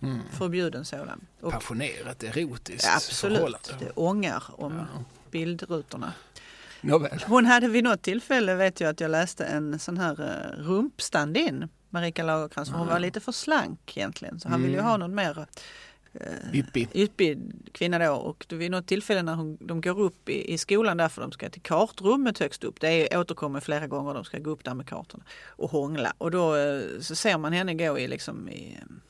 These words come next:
Speaker 2: närbild då. Och då är det faktiskt någon annans rumpa man ser. Men annars är det ju mycket Marika. Och hon bor i en, en stor våning vid, eh,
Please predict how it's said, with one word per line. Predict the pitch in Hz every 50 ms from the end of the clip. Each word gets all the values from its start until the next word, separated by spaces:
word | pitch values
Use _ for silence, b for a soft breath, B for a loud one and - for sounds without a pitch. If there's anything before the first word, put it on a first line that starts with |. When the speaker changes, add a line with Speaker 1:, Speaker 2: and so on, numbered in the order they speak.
| _ _
Speaker 2:
närbild | - 170 170 151 151 156 165 165 156
då. | 156 -
Och | - - 160 160
då | 160 175
är | 202 202
det | 175
faktiskt | - - 175 170 - 165 -
någon | - 147 147 143
annans | 143 165 170 160 - - 165 - - - - -
rumpa | 165 156 165 170 175 175 - -
man | - - 170
ser. | - - - - _ _ - B B B B B
Men | B 180 180
annars | 196 226 262 240 -
är | 269
det | 240
ju | 226
mycket | 202 208 214 - 175
Marika. | 165 165 180 160 165 - - - - - _
Och | - 220 214
hon | 302 294 277 262 254
bor | 339 311 208 180 180 180 - - -
i | - 190
en, | 190 185 185 185 175 - -
en | - 175 175 170
stor | 170 - - 214 202 185 175 175
våning | 185 180 170 156 151 147 - - _ _ _ _
vid, | - - 160 170 175 160 156 147 180 175 -
eh, | -